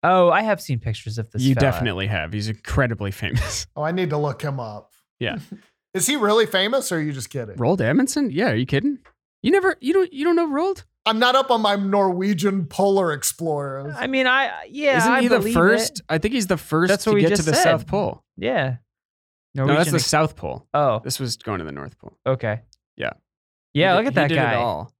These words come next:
Speaker 2: Yeah.
Speaker 3: Oh, my man's, my man's pulling off some fits.
Speaker 1: That
Speaker 3: Yeah.
Speaker 1: is
Speaker 2: Yeah.
Speaker 1: That is nice. He's, he's, he's, he's nice with it. I'll say that about Roald. All right. Well, that's
Speaker 2: Anyway.
Speaker 1: the, that's the Jeanette.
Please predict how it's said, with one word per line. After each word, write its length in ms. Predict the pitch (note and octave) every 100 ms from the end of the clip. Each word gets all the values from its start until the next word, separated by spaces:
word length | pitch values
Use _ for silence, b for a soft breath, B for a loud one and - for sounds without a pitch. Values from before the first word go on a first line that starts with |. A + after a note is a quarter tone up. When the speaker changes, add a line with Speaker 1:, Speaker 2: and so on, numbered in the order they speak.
| _ -
Speaker 2:
Yeah. 160 | F2+ G3+
Speaker 3:
Oh, 460 | A3 A3 A3 G3
my 180 | F#3 G#3+
man's, 640 | A#3 G#3+ F#3+ E3+ D3+ - F#3
my 200 | F3 G#3
man's 320 | G3 E3 D3+
pulling 460 | - G3 G3 F3 D#3
off 180 | D3+
some 240 | - C3 A#2
fits. 600 | - D#3+ C#3 A#2+ - -
Speaker 1:
That 280 | B2 C3 C3
Speaker 3:
Yeah. 60 | B2+
Speaker 1:
is 160 | A#2+
Speaker 2:
Yeah. 200 | B2+ E2 - _ -
Speaker 1:
That 160 | C#3 C#3
is 160 | B2+
nice. 420 | B2 B2+ A2+ A2 -
He's, 200 | A#2+ -
he's, 300 | C3+ - -
he's, 280 | F3 - G#3+ -
he's 240 | - F#3
nice 240 | F#3+ F#3 -
with 140 | A2
it. 160 | F2 - _ _ _ -
I'll 80 | D3
say 140 | F#3
that 180 | D#3+ D#3
about 200 | A#2+ G#2+
Roald. 280 | G#2 F2 E2+ _ _ _ _ _ -
All 80 | -
right. 260 | F#4 - _ _ -
Well, 100 | G#3+
that's 140 | C#3+
Speaker 2:
Anyway. 220 | C#3+ C3
Speaker 1:
the, 40 | C3
that's 200 | A3 -
the 120 | G#3+
Jeanette. 460 | F#3+ G#3 A#3+ -